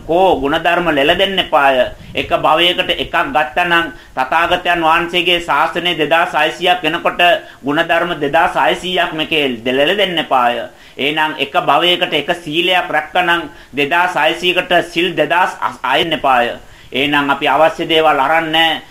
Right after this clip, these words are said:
ඔක්කොම අරන් තින්නේ අනවශ්‍ය දේවල්. ඒකේ සාක්ෂිය තමයි මේ මිනිසත් බව ලැබලා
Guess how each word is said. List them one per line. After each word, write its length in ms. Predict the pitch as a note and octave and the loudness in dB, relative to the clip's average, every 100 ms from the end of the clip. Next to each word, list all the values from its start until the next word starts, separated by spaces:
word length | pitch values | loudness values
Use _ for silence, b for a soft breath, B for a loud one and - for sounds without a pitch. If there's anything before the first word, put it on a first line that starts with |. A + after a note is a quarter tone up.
| B | B
ඔක්කොම 340 | C#3+ D3+ E3+ D#3+ | -4 -2 -2 2
අරන් 320 | D#3 E3 D#3+ | 2 2 0
තින්නේ 340 | E3 D#3+ D3 | -2 0 -2
අනවශ්‍ය 480 | A2 C#3+ F#3 F#3 F3+ | 0 2 2 2 0
දේවල්. 460 | D#3 D3 C3+ C3 B2+ - B - | 0 2 2 0 -2 -14 B -4
ඒකේ 320 | C3 C#3+ E3 | -4 -2 -4
සාක්ෂිය 500 | - C3+ - D3+ C#3 | 0 0 0 -2 -2
තමයි 480 | C#3 C3 B2+ B2 A#2+ | 0 0 0 0 -6
මේ 180 | A#2+ C3 | -4 -2
මිනිසත් 440 | D3 C#3 C3 C3+ B2+ | 0 -4 -2 -2 0
බව 160 | B2+ A#2 | 0 2
ලැබලා 520 | A#2 A#2+ B2 A#2 A2 | 2 0 2 2 0